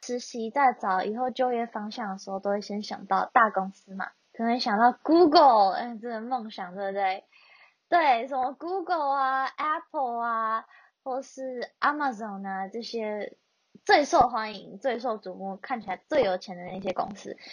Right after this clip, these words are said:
然后你想到你想要做的位置的时候，可能说：“哦，我以后就是要当老板。”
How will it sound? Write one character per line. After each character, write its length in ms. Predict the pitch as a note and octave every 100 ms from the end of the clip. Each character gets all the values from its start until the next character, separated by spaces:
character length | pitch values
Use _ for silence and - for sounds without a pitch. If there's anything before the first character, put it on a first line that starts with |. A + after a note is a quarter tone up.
| -
然 140 | - B3
后 80 | C#4
你 60 |
想 220 | C4 G#3+
到 240 | G#3 B3+ B3 - _
你 140 | A3+
想 120 | A#3 G#3
要 140 | G#3+
做 220 | G#3+ C#4
的 100 | G#3+
位 220 | A3+ B3+
置 140 | A3+ F#3+
的 100 | F#3
时 80 | A3+
候， 40 |
可 120 | A3+
能 80 | G3+
说 120 | G3+ -
：“哦， 80 | C4
我 140 | A#3
以 20 |
后 80 | A#3+
就 120 | C4
是 80 | B3+
要 80 | C4
当 180 | B3+ B3+
老 160 | G3+ G3+
板。” 160 | - G#3